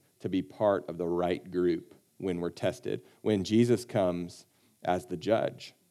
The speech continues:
'Cause I believe God's good. I believe he's good all the time. But if he comes as the judge and you don't know that he's coming as the judge, you get offended that he comes to judge. But, but it's just part of who he is.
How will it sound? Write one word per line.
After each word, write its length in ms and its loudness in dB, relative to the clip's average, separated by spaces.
'Cause 120 -6
I 100 2
believe 340 2
God's 300 2
good. 340 -2
I 100 -2
believe 220 2
he's 140 0
good 140 -2
all 140 2
the 80 -4
time. 400 -4
But 80 -2
if 80 -4
he 80 -2
comes 340 0
as 160 2
the 100 0
judge 460 2
and 120 -4
you 80 0
don't 240 -2
know 220 0
that 100 4
he's 140 -4
coming 260 -4
as 160 -6
the 80 -4
judge, 360 0
you 80 -6
get 260 0
offended 400 -4
that 100 0
he 80 -2
comes 260 -8
to 80 -18
judge. 440 -8
But, 340 -2
but 120 0
it's 120 -4
just 180 -10
part 180 2
of 80 -8
who 100 -2
he 120 0
is. 340 -6